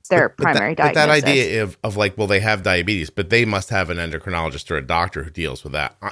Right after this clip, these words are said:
Speaker 2: they're here for me. Like, you know what it reminds me of? I don't know if you ever saw, there's this video of, uh, like, a nascar pulls into, um, you know, the pits,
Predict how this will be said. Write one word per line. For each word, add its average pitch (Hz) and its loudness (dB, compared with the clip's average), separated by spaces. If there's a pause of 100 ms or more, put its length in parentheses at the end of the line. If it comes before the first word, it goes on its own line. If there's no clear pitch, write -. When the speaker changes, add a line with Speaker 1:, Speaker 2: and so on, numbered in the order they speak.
Speaker 2:
they're 131 4
here 127 0
for 120 -4
me. 101 -6
Like, 120 -6
you 151 2
know 156 2
what 160 0
it 170 0
reminds 117 2
me 123 2
of? 110 0 (140)
I 117 2
don't 127 4
know 117 2
if - -8
you 107 0
ever 98 2
saw, 92 2
there's 87 -4
this 98 -4
video 92 2
of, 76 -2
uh, 80 0 (460)
like, 92 -2
a 107 2
nascar 87 0
pulls 87 0
into, 78 -2 (380)
um, 71 -4 (160)
you 95 -4
know, 82 0
the 71 -6
pits, - -2